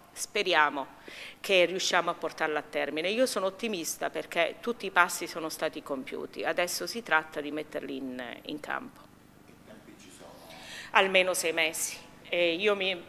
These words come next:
Speaker 1: penso che al primo settembre dovremmo esserci.
Speaker 2: Ci troviamo dove dovrà nascere il, eh, nuovo liceo scientifico,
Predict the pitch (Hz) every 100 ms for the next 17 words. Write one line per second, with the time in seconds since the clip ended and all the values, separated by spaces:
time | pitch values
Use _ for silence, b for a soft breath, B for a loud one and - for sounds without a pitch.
0 | - 208 214 226 - 196 - 185 180 -
1 | 202 190 196 - 175 170 175 170 170 156
2 | 151 151 147 151 - 143 - - - -
3 | - - - - - - - - - -
4 | - - - - - B B B B -
5 | 123 143 151 160 165 127 95 113 110 110
6 | 104 104 107 104 104 101 107 110 - 117
7 | 104 101 95 95 95 95 92 92 98 104
8 | 107 107 101 101 98 98 113 - 110 104
9 | 95 90 87